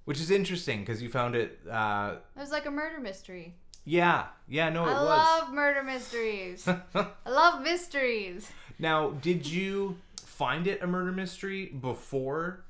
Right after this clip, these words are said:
Speaker 1: he goes back and, and finds the bodies in the car?
Speaker 2: Well, when they,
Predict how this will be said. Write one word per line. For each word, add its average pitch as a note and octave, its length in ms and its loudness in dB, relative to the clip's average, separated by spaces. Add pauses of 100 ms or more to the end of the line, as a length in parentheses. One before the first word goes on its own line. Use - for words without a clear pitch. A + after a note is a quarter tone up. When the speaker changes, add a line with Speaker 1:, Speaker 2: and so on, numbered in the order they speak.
(720)
Speaker 1:
he C3+ 140 -4
goes C3+ 380 4
back A#2+ 560 -2 (160)
and, G#2+ 460 0
and G2+ 240 -10
finds G#2+ 400 -2
the G#2+ 80 -8
bodies G#2 480 -2
in G#2 160 -4
the F#2+ 60 -8
car? G#2+ 480 -4 (2250)
Speaker 2:
Well, G#3 420 -6
when G3+ 160 -10
they, F#3+ 400 -10